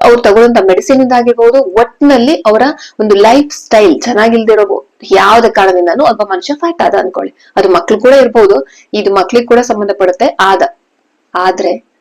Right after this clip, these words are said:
ನಾವು ಅವ್ರನ್ನ ಹೇಗ್ ಟ್ರೀಟ್ ಮಾಡ್ತಾ ಇದೀವಿ?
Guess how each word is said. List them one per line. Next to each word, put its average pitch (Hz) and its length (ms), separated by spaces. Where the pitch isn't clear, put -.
ನಾವು 269 320
ಅವ್ರನ್ನ 240 240
ಹೇಗ್ 285 300
ಟ್ರೀಟ್ 277 240
ಮಾಡ್ತಾ - 260
ಇದೀವಿ? 220 380